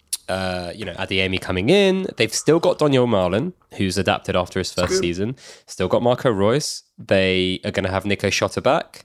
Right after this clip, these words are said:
Speaker 1: They are gonna have a few other players, I'm sure, that kinda get, uh, shifted. I know Akanji. We know Akanji's
Speaker 2: And, and,
Speaker 1: leaving.
Speaker 2: and they're all
Speaker 1: Zagadou's
Speaker 2: great
Speaker 1: leaving.
Speaker 2: mo-,
Speaker 1: They're
Speaker 2: they're
Speaker 1: gonna have
Speaker 2: all
Speaker 1: a bit of a
Speaker 2: great
Speaker 1: churn.
Speaker 2: moves, though. But is, are any of these moves long term enough to t-, challenge Bayern for that Bundesliga title? And my, and my answer is no.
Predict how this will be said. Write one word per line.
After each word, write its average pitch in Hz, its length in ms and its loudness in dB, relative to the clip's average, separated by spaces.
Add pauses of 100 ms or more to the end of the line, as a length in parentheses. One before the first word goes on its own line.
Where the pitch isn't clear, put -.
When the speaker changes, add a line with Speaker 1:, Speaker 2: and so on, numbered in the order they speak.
(160)
Speaker 1:
They 98 160 2
are 95 120 0
gonna 92 300 -2
have 90 480 -2
a 104 140 -6
few 127 280 2
other 95 140 2
players, 90 380 0
I'm 87 100 -6
sure, 87 280 -2
that 87 140 -4
kinda 90 200 -4
get, 87 260 -6 (100)
uh, 87 200 -6
shifted. - 400 -4
I 101 80 -2
know 95 120 0
Akanji. 117 440 -2
We 107 100 -2
know 101 180 2
Akanji's 139 260 0
Speaker 2:
And, 131 80 4
and, 127 100 2
Speaker 1:
leaving. 123 320 4
Speaker 2:
and 117 80 4
they're 127 120 6
all 131 200 4
Speaker 1:
Zagadou's 117 80 0
Speaker 2:
great 190 240 4
Speaker 1:
leaving. 190 60 -6
Speaker 2:
mo-, 233 140 2
Speaker 1:
They're 185 80 4
Speaker 2:
they're 165 100 6
Speaker 1:
gonna 180 60 6
have 202 100 6
Speaker 2:
all 202 40 0
Speaker 1:
a - 20 -2
bit 160 100 2
of - 40 4
a 214 60 6
Speaker 2:
great 208 100 4
Speaker 1:
churn. 113 180 2
Speaker 2:
moves, 208 280 -4
though. 113 320 0 (140)
But 151 280 2
is, 160 240 2 (400)
are 160 260 4
any 185 200 2
of 208 100 -4
these 185 240 -4
moves 165 260 0
long 139 360 0
term 147 260 2
enough 127 260 2
to 120 100 -10
t-, 127 200 -10
challenge 127 540 0
Bayern 120 340 2
for 120 120 -4
that 107 180 -2
Bundesliga 107 520 -6
title? - 400 -14
And 127 120 -2
my, 139 260 2
and 127 100 -2
my 143 120 4
answer 147 320 0
is 139 120 -2
no. 190 220 -2